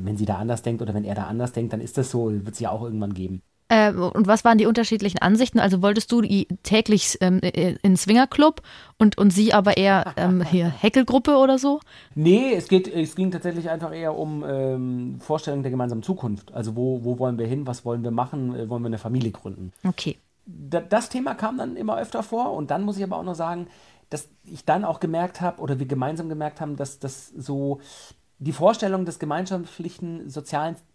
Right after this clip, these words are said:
Speaker 1: Zusammenlebens auch ein bisschen unterschiedlich ist. Also ich, ich mag's immer total,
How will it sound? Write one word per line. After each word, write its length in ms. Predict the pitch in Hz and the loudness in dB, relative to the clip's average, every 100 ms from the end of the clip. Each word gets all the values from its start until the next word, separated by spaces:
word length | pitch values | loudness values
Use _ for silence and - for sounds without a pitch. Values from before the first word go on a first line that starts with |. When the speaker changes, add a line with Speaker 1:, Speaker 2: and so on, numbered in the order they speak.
| 135 | -14
Speaker 1:
Zusammenlebens 720 | 165 151 233 180 147 185 180 | 0 2 2 0 -2 -4 -8
auch 180 | - 185 | -8 -6
ein 100 | 185 - | -8 -12
bisschen 440 | 160 131 196 - 151 | -6 -2 -2 -2 -4
unterschiedlich 460 | 156 151 - 110 104 | -4 -6 -8 -10 -10
ist. 80 | |
Also 160 | 107 117 | -10 -10
ich, 300 | 196 220 - _ - | -8 -10 -12 _ -12
ich 220 | 233 247 | -10 -6
mag's 280 | 196 196 208 | -2 -2 -4
immer 160 | 185 170 | -10 -10
total, 460 | 160 156 160 180 | -8 -6 -4 -6